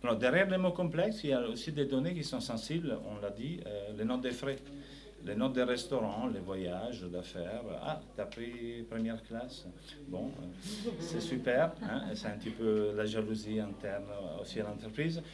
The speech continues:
Il y a aussi des données qui sont compliquées à avoir. Vous imaginez, nos deux cents et quelques franchisés, euh, n'ont pas trop envie de nous donner les notes, euh, d'E D F ou, euh, d'expliquer qu'ils ont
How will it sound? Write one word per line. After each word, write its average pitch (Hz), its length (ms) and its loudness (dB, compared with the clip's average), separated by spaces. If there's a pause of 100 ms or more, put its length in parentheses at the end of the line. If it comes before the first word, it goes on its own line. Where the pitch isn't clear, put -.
(100)
Il 131 60 4
y - 20 8
a - 20 8
aussi 214 180 6
des 175 120 8
données 151 280 6
qui - 80 -4
sont 131 180 4 (420)
compliquées 147 340 2
à 147 40 6
avoir. 107 300 2 (320)
Vous 131 160 2
imaginez, 143 600 2
nos 117 200 0
deux 117 160 -2
cents 131 480 -2 (320)
et 120 100 -6
quelques 120 580 0
franchisés, 143 880 2
euh, 110 180 6
n'ont 104 220 -4
pas 110 160 0
trop 113 160 -4
envie 117 240 2
de 123 100 0
nous 110 160 4
donner 107 300 0
les 104 140 -2
notes, 104 380 -8
euh, 101 180 0 (400)
d'E 107 160 -2
D 113 420 4
F - 160 -6 (140)
ou, 131 300 0
euh, 101 380 0
d'expliquer 110 680 -2
qu'ils 101 340 -8
ont 107 220 0